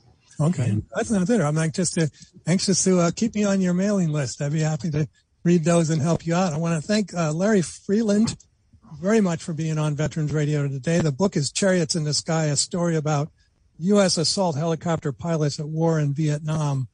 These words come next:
Speaker 1: Um, it, it's, it's, it's such a great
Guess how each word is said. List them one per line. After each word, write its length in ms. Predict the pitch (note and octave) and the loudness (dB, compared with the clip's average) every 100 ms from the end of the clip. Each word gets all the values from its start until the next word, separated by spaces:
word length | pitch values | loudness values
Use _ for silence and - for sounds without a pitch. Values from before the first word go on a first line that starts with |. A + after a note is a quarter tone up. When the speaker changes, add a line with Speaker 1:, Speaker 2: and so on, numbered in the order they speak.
| _ _ _ - | _ _ _ -4
Speaker 1:
Um, 460 | D3 D3+ C#3+ C#3+ - _ _ _ - | -2 0 0 -2 -6 _ _ _ -4
it, 160 | D#3+ | 0
it's, 220 | D#3+ C#3+ A3 | 0 -2 -2
it's, 240 | F3+ - - _ _ - - _ _ _ - | -4 -6 -16 _ _ -20 -20 _ _ _ -2
it's 180 | E3 | 0
such 240 | - A#3 - | 4 4 2
a 80 | F#3 | 0
great 400 | C#3+ F3 F#3 | 2 2 2